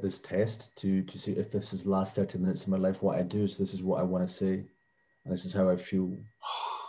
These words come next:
And I did it. And then I phoned my mum and dad, cried. And then that was it, half an hour gone. So I remember, it was,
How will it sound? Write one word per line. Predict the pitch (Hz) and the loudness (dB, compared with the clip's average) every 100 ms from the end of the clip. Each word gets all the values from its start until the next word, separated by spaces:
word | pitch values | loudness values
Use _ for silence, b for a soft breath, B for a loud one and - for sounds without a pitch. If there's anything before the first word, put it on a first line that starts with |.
| B B _ _ _ _ _ 92 | B B _ _ _ _ _ 0
And | 92 | 2
I | |
did | 90 95 95 | 2 4 4
it. | 92 87 - | 6 4 0
And | 87 | -4
then | 87 | -2
I | 87 | -2
phoned | 87 90 | -2 -2
my | 87 | -2
mum | 87 | -4
and | 87 | -4
dad, | 90 87 | -4 -4
cried. | - - 90 87 87 | -8 -6 -4 -2 -2
And | 92 | -4
then | 90 90 | -4 -2
that | 92 90 | -2 -4
was | 87 | -2
it, | 101 - | -2 -2
half | 92 90 | -6 -6
an | - | -6
hour | 87 | -6
gone. | - 113 143 | -4 -4 -6
So | - 143 | -8 -12
I | 151 _ _ - | -14 _ _ -10
remember, | 90 95 | -8 -6
it | |
was, | - | -8